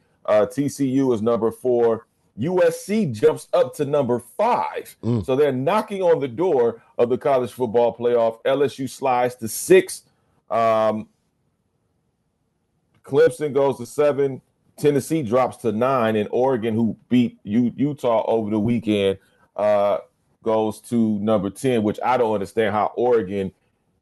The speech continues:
Speaker 1: does not leapfrog Tennessee, even though Tennessee got their ass kicked, uh, like they stole something. And to me, now you have U S C who has two games. So if U S C wins out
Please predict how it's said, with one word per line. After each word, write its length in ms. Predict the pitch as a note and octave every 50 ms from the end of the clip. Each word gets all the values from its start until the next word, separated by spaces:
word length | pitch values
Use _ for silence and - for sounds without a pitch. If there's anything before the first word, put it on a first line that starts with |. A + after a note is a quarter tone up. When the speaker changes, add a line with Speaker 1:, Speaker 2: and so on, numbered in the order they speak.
| _ _ -
Speaker 1:
does 240 | D#2+ A#2+ A#2 G2
not 240 | G2 A2 G#2+ F#2 F2
leapfrog 560 | G2 A2 A2 F2 - - A2 G#2 G2 F#2+ F#2
Tennessee, 440 | - A2 G2 F#2 F2+ - - A2+ G#2+
even 100 | G2+ F#2
though 100 | G2 F#2
Tennessee 340 | - - A2 G2 - - G2+
got 280 | E2 - F#2+ F2+ - -
their 120 | F#2+ F2
ass 300 | G2 G#2 G#2+ G2 E2 -
kicked, 340 | - - F#2+ F#2 E2+ - _ _ _ _ _ _ _ _ _ -
uh, 400 | E2 F2+ F2+ F2+ F2 F2 F2 E2
like 280 | D2 F2 F#2 F2 E2 -
they 100 | E2+ D#2+
stole 340 | - - A2+ A2 A2 G#2
something. 460 | F#2+ - - E2 D#2+ - - E2+ D#2 - _ _ _ _ _ _ _ _ _ _ _ _ _ -
And 520 | G2+ - G#2+ G#2+ G2+ G2+ G2 F#2+ E2+ - -
to 120 | - A#2
me, 460 | A2 G#2+ A#2+ C#3+ D3 C#3 B2+ A#2+ A2+
now 420 | - - A2 B2 C3+ C#3 C3 A#2+ G#2+
you 200 | G2 G#2+ A#2+ B2
have 200 | B2 A#2 G#2 G2+
U 220 | A#2 C3 C3 C3
S 140 | B2+ A2 -
C 100 | C3 B2+
who 100 | A2+ A2+
has 240 | A2+ G#2+ G2+ - -
two 140 | C#3 C3+ A2
games. 280 | A#2 A2+ G#2 F#2+ -
So 120 | - G#2 G2
if 120 | F#2 F#2
U 160 | A#2+ C#3+ D3+
S 140 | D#3 D3+ D3+
C 140 | D3+ D#3 C#3
wins 320 | G#2+ B2 C3 B2+ A#2 F#2
out 340 | B2 A#2+ G2+ F2 - - -